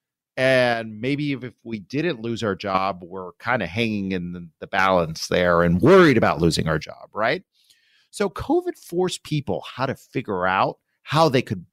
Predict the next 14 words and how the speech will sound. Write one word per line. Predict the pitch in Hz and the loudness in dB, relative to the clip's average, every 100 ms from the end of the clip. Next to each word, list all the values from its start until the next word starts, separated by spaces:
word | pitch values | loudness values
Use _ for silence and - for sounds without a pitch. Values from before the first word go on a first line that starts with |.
| - | -14
turn | - 127 104 | -4 -2 0
a | |
buck. | 82 80 _ - _ _ - | -4 -8 _ -20 _ _ -12
And | 104 | -10
that's | 110 90 | -8 -10
exactly | 82 104 98 92 | -6 -4 -2 0
why | 85 | 0
they | 85 85 | 0 0
opened | 85 - 80 | -2 -4 -8
these | 82 87 | -8 -8
new | - | -8
businesses. | - - - - - - _ _ _ - | -8 -8 -8 -8 -12 -14 _ _ _ -2
And | 151 | 0
two, | - 240 302 | 4 4 2